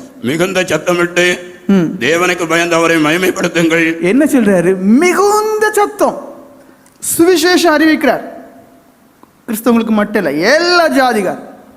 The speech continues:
Speaker 2: என்ன சுவிசேஷம்? "நீ தேவனுக்கு பயப்படு." தேவதூதர்களுக்கு தெரியுது, அப்போஸ்தலர்களுக்கு தெரியுது, ஆதி பிதாக்களுக்கு தெரியுது, தேவ மனுஷர்களுக்கு தெரியுது,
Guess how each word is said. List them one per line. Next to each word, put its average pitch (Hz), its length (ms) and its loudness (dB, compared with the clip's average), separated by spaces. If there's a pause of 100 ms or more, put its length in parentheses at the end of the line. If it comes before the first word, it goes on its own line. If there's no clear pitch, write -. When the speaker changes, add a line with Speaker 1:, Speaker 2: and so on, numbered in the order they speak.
(500)
Speaker 2:
என்ன 392 360 0
சுவிசேஷம்? 285 600 2
"நீ 247 100 4
தேவனுக்கு 277 520 2
பயப்படு." 269 800 2 (2500)
தேவதூதர்களுக்கு 196 960 0
தெரியுது, 151 440 -6 (920)
அப்போஸ்தலர்களுக்கு 196 920 -2
தெரியுது, 151 460 -2 (640)
ஆதி 233 360 0
பிதாக்களுக்கு 190 840 -2
தெரியுது, 156 540 -2 (540)
தேவ 208 480 2
மனுஷர்களுக்கு 180 560 0
தெரியுது, 156 540 2